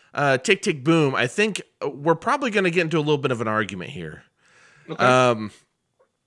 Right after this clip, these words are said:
Speaker 1: and I hope we do. So let's l-, let it loose,
Speaker 2: <laughs>
Speaker 1: Joe. Let it loose.
Speaker 2: All right.
Speaker 1: Uh, I want it to be clear, there are some positives to this film for me, so even if I start digging into it hard,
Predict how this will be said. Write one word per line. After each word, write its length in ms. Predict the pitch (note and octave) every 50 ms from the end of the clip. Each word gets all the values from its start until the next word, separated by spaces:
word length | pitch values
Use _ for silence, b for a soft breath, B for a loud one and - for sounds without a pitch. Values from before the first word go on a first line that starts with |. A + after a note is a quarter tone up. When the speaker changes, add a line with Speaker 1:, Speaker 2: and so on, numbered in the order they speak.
| - -
Speaker 1:
and 140 | - C3 D3
I 60 | D3+
hope 260 | D3+ D#3+ G3 G3 G3 -
we 80 | F#3 E3+
do. 360 | C#3 C#3+ C#3 A#2+ G2 F2 - -
So 160 | - - C#3 C3+
let's 260 | D3+ F3+ - - D#3+
l-, 80 | D#3+ -
let 220 | B2 C3+ D#3+ F#3+ B3
it 120 | C#3 A#2+
loose, 500 | B2 C#4+ D#3 D3+ B2 - C4+ C4+ - - - -
Speaker 2:
<laughs> 120 | - -
Speaker 1:
Joe. 320 | - C3 A#2 G#2+ G#2+ G2 G2+
Let 160 | B2+ D#3 F3+
it 80 | F#3 C#3+
loose. 340 | C3 C3+ C3+ B2 A2 - - C#3
Speaker 2:
All 80 | D#3+
right. 160 | F3 D3+ - - - b b b b b b b b
Speaker 1:
Uh, 180 | C3+ C#3 D3 D3 -
I 100 | D#3+ E3+
want 200 | E3+ G#3+ A#3 A#3
it 40 | -
to 60 | G#3+
be 100 | A3 F#3
clear, 340 | - - G3 G3+ G#3 A3 G3+
there 240 | D#3+ E3 D#3 -
are 160 | - C#3+ D#3+ F3
some 200 | - - C#3+ B2+
positives 560 | - C#3+ D3+ D#3 C#3 D3 D3 D3 C#3+ C3 -
to 80 | D3+
this 240 | C#3+ C3+ D3 C3+ -
film 280 | - - D#3 D3+ D#3 D#3
for 140 | - D#3+ D3
me, 220 | C#3+ D3+ D3+ D3+
so 200 | - - C3 B2+
even 240 | B2 B2+ B2+ D3 C3+
if 120 | B2+ -
I 60 | A#2+
start 320 | A#2 - - B2+ A#2 G2 F#2
digging 260 | A#2 A#2 G#2+ A#2+ A#2
into 320 | A#2 A#2 A2+ - B2 A#2+
it 40 | G#2
hard, 360 | A2 A2+ A#2 A#2 A#2 A#2 A#2+